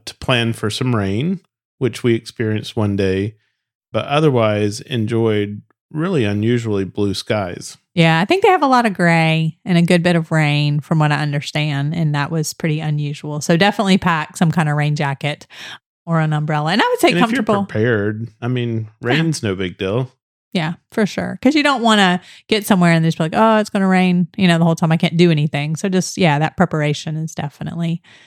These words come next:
Speaker 2: a good idea. I would say comfortable walking shoes for sure, because we ended up doing a good bit of walking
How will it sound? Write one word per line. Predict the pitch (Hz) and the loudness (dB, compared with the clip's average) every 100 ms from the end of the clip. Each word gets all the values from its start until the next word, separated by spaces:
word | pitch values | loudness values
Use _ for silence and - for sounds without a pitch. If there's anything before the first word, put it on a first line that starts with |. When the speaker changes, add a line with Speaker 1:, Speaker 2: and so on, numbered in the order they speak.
| _ _ _ _ | _ _ _ _
Speaker 2:
a | - | 0
good | 170 | 2
idea. | 151 156 | 2 2
I | 185 | 2
would | 427 359 | 2 2
say | 294 | 2
comfortable | 220 196 208 196 | 2 0 2 4
walking | 170 - 180 | 4 4 2
shoes | - 180 180 | 6 4 4
for | - | 2
sure, | 180 170 160 | 0 4 2
because | 170 196 196 | 4 2 4
we | 180 | 4
ended | 170 165 | 4 2
up | |
doing | 175 165 160 | 4 4 4
a | |
good | 160 151 | 0 -2
bit | 151 | -2
of | 143 | -2
walking | 143 139 - 147 170 | -4 -4 -2 0 0